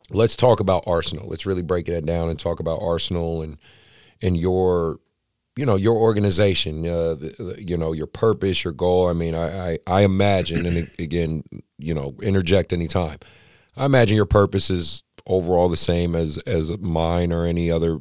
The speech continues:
major program. You know, ultimately you wanna develop, and then, uh, potentially from the developmental side, obviously when they get to high school, you wanna market and give them the biggest, the biggest probability of potentially playing a college team.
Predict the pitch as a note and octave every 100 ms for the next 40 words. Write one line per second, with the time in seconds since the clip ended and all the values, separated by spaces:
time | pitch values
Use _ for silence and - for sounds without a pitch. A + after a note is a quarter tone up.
0 | - E2+ F2 E2+ E2 F2+ E2 F#2 F#2 F2+
1 | F2 D#2+ D#2+ G#2 F#2+ A2+ G2 G2 G2+ G2+
2 | A#2+ G#2 F2 F2+ _ - - _ _ -
3 | _ F#2+ F#2 F2+ E2+ _ _ _ _ _
4 | _ _ _ _ _ - F2+ - B2+ B2+
5 | - G#2+ F#2+ - G2 G2 F#2+ F2+ G#2 G2
6 | G2+ F#2+ - E2 E2+ E2+ F2 E2+ - F2+
7 | F2 E2 E2+ D#2 A#2+ C#3 - G2 D#2+ G#2+
8 | - _ _ _ _ _ - F#2 F2 F2+
9 | F2 E2 E2 E2 F#2+ F#2+ G#2+ A2 F#2 F2
10 | D#2+ F#2+ F2 F2+ F2+ E2 E2 D2 - _
11 | - A2+ A2 A2 - - - _ _ _
12 | _ _ - E2+ D2 A#2 D3 - - A#2
13 | A2+ G#2 E2+ F#2+ F2 D2+ D2+ D2+ - D#2+
14 | F2 D#2+ E2 D#2 D#2+ D#2+ D#2+ - D2 D#2+
15 | E2 - E2